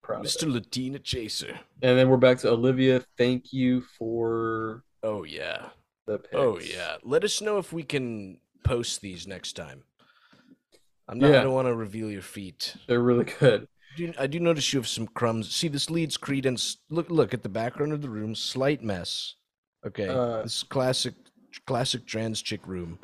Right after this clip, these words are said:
Speaker 2: Also, the Pokemon billboard is cool, but I do notice a few crumbs of something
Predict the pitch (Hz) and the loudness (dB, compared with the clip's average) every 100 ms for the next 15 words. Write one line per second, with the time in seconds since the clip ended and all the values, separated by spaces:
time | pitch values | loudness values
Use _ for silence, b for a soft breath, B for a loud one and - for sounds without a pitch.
0 | B B B B B - 135 135 131 170 | B B B B B 0 0 0 2 2
1 | 151 143 127 113 104 95 92 85 87 - | 2 0 0 0 -4 -6 -8 -8 -10 -8
2 | 101 82 95 113 143 170 170 151 - 120 | -8 -6 -6 -4 -2 2 2 0 -4 -8
3 | - 131 - 127 123 117 101 - 107 101 | -8 -10 -6 -4 -4 -4 -6 -8 -8 -6
4 | 98 90 82 | -8 -8 -10